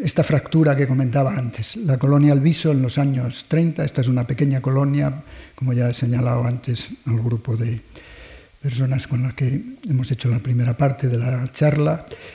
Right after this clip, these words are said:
eh, forma parte de una cooperativa para profesores de instituto y que organizan los arquitectos Rafael Bergamín, eh, Luis Blanco Soler y Luis Felipe Viblan-, Vivanco,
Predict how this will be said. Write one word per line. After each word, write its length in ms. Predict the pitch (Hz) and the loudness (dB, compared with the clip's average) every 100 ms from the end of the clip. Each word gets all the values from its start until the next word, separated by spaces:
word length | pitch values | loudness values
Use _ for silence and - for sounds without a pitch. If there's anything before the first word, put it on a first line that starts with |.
| - | -10
eh, 920 | 165 147 143 139 131 131 139 269 269 240 | 0 2 4 4 2 2 0 -4 -10 -12
forma 280 | - 151 151 | 0 4 6
parte 260 | 156 156 | 4 4
de 60 | 147 | 2
una 180 | 147 135 | 2 2
cooperativa 880 | 135 143 131 117 185 165 165 160 139 | 2 2 2 6 6 8 6 2 2
para 280 | 135 131 123 | 4 4 2
profesores 800 | 127 - 147 139 139 147 139 | -2 -2 0 2 4 6 4
de 80 | 120 | 4
instituto 720 | 120 - 117 170 - 170 202 165 - - - | 0 0 2 2 2 0 0 -6 -16 -20 0
y 140 | 147 | 2
que 200 | 139 147 | 4 4
organizan 1300 | 143 139 139 156 - 156 151 147 147 147 160 180 214 | 4 4 4 4 4 2 4 4 2 0 -2 -4 0
los 140 | 139 139 | 2 2
arquitectos 760 | 127 131 160 - - 139 127 | 2 2 0 0 4 4 4
Rafael 400 | 131 127 135 135 | 4 4 4 4
Bergamín, 760 | 139 131 127 123 156 170 165 190 - - - _ | 4 4 2 4 2 2 0 -4 -12 -20 -20 _
eh, 560 | 139 123 120 120 117 123 | 0 2 2 2 2 2
Luis 260 | 127 143 120 | 4 4 6
Blanco 300 | 139 131 127 | 4 2 0
Soler 540 | 127 127 151 151 202 277 | 2 4 4 4 -2 -4
y 340 | 214 131 127 127 208 240 | 0 2 2 0 -2 2
Luis 180 | 147 - | 4 6
Felipe 340 | 139 139 139 | 4 4 4
Viblan-, 480 | 131 123 135 123 208 | 2 4 2 2 2
Vivanco, 560 | 131 131 117 113 - | 4 4 2 -2 -6